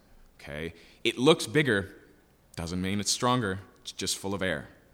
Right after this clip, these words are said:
right? "To keep me from overvaluing this experience," he says, "of puffing out my chest and going, 'This is proof of how great of a person I am.'"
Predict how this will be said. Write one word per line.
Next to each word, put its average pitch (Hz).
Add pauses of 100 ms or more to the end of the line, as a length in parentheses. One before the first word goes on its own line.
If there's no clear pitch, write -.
right? 71 (520)
"To 113
keep 165
me 147
from 113 (340)
overvaluing 156
this 139
experience," 123
he 87
says, - (1080)
"of -
puffing 160
out 139
my 135
chest 123
and 110
going, 101
'This 143
is 127
proof 131
of 98
how 113
great 110
of 104
a 104
person 117
I 90
am.'" 69